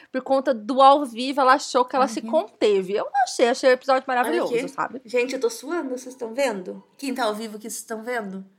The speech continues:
Speaker 2: Eu tô suando de nervosa, ainda mais que deu esses erros na gravação aqui, que eu não sei se vai dar certo esse episódio, que caiu o Audacity, que caiu o Skype.
Speaker 1: Vai dar certo sim, a editora é muito boa. <laughs>
Speaker 2: Então é isso, gente, não deixem de escutar
Speaker 1: É isso.
Speaker 2: também.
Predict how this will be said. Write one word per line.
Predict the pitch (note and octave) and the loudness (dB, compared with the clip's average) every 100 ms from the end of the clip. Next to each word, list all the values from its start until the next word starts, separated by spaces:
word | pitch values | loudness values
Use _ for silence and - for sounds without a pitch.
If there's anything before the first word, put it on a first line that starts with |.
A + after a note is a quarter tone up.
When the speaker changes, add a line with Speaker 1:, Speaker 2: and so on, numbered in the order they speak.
| _ _ _ _ _ _ _ | _ _ _ _ _ _ _
Speaker 2:
Eu | B3 | -14
tô | B3+ C4+ | -10 -8
suando | - D#4 B3+ C#4 F#4 | -4 -2 0 0 -4
de | C4+ | -4
nervosa, | C#4 F4+ D#4 B3+ C#4 | -4 -4 0 0 0
ainda | B3+ | -4
mais | A#3+ A#3 | -4 -6
que | - | -6
deu | F4+ | -8
esses | - C#4 | -8 -6
erros | B3+ C#4 | -6 -4
na | C4 | -6
gravação | A3+ A3 G3+ - A#3+ | -6 -6 -8 -8 -8
aqui, | A3 - C#4+ | -8 -12 -14
que | C4+ | -14
eu | A#3 | -16
não | G#3+ | -14
sei | - A#3+ | -10 -10
se | - | -8
vai | G#3+ G3+ | -8 -8
dar | F#3+ | -10
certo | - G3 | -12 -12
esse | G3+ G3 | -12 -16
episódio, | - F#3+ G3+ A3 G#3+ | -18 -8 -2 -2 -2
que | - | -8
caiu | - F#3+ F#3+ G#3+ | -10 -6 0 0
o | |
Audacity, | G#3 E3+ F#3 - - | 0 -4 -8 -12 -14
que | A#3 | -16
caiu | A3 G3+ F#3+ | -10 -4 -2
o | |
Skype. | F3+ - A3 G#3+ A3+ C4+ - _ | -2 -4 -2 -2 -2 -10 -20 _
Speaker 1:
Vai | C#4+ | -4
dar | C#4+ E4 | 0 0
certo | - C#4 B3+ - | 0 -2 -2 -6
sim, | - C#4 B3+ | -8 -2 2
a | A3+ | 4
editora | B3 A3 B3+ C4+ B3 | 4 0 -4 2 4
é | B3 | 2
muito | B3 G3+ G#3 A3+ | 0 -6 -6 -8
boa. | F#3+ F#3 F3+ | 0 2 2
<laughs> | A#3+ - - - - - G#5+ E5+ D#5+ A4+ - - D#5 A4 G#4 | 0 -6 -14 -20 -20 6 8 12 12 12 10 12 10 10 10
Speaker 2:
Então | - F4+ | 10 10
é | F4 | 10
isso, | D#4+ - | 10 8
gente, | D4+ C4+ G4+ | 6 6 6
não | D4 D#4+ D#4 | 6 4 4
deixem | C4+ C#4 E4+ - G4 | 4 6 6 2 0
de | D4+ | 2
escutar | D#4+ D#4+ E4 - C#5 A#4 | 0 -2 -6 -6 4 8
Speaker 1:
É | G#4+ | 10
isso. | F4 D#4 | 10 6
Speaker 2:
também. | C4+ A#3 A3+ B3 C#4 | 2 2 2 2 -4